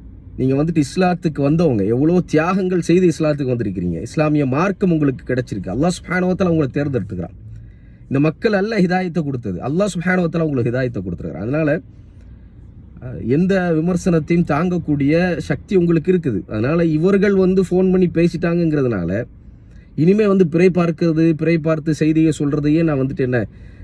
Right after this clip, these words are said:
அஹ், விரும்பலைங்கிற மாதிரியான சொல்றீங்க. மற்றது ரொம்ப விரக்தியில பேசுறீங்க. அப்படி நம்ம பேச வேண்டிய அவசியம் இல்லை. அல்லாஹ்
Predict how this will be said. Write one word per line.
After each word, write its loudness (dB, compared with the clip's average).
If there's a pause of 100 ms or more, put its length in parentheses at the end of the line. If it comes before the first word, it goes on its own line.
(100)
அஹ், 0
விரும்பலைங்கிற 4
மாதிரியான -2 (460)
சொல்றீங்க. 0
மற்றது 2 (280)
ரொம்ப 2 (300)
விரக்தியில 2
பேசுறீங்க. -2
அப்படி -6
நம்ம 0
பேச 0
வேண்டிய 2
அவசியம் 0
இல்லை. 0
அல்லாஹ் 2